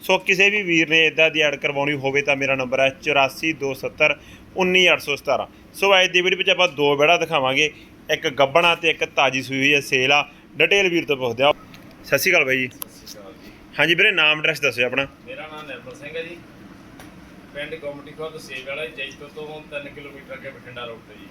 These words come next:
Speaker 1: ਠੀਕ ਹੈ, ਗੋਨਿਆਂ ਤੋਂ ਪੈ ਗਿਆ ਤੇਰਾਂ ਚੌ ਤੱਕ।
Speaker 2: ਹਾਂਜੀ, ਗੋਨਿਆਂ ਤੋਂ ਬਾਰਾਂ ਤੇਰਾਂ।
Speaker 1: ਠੀਕ ਹੈ, ਜ਼ਿਲ੍ਹਾ ਪੈ ਗਿਆ ਫਰੀਦਕੋਟ ਜੀ?
Speaker 2: ਜ਼ਿਲ੍ਹਾ ਫਰੀਦਕੋਟ ਹੈ ਜੀ।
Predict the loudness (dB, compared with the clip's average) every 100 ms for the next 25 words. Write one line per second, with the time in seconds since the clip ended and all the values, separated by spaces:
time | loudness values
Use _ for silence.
0 | -8 -6 0 2 2 0 0 0 0 -2
1 | -4 -6 -8 -12 -18 -16 -16 -16 -18 -20
2 | -20 -20 -20 -18 -18 -18 -20 -20 -10 -2
3 | 0 2 0 2 2 0 -2 -4 -2 -4
4 | -6 -10 -12 -12 -12 -18 -20 -20 -20